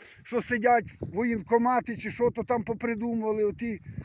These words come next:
П Г Т, блядь, як раніше в дев'яностих були, так і щас почалося.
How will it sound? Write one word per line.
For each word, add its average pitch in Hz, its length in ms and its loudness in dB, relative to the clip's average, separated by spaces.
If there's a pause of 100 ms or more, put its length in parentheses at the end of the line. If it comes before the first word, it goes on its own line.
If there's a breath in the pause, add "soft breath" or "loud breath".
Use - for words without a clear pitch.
(1600 loud breath)
П 220 100 4
Г 208 140 6
Т, 254 260 4
блядь, 226 260 2
як 220 180 0
раніше 240 340 2
в 208 80 -4
дев'яностих 226 680 0
були, 202 320 -2
так 226 280 0
і 208 80 -2
щас - 460 0 (560 soft breath)
почалося. 226 800 2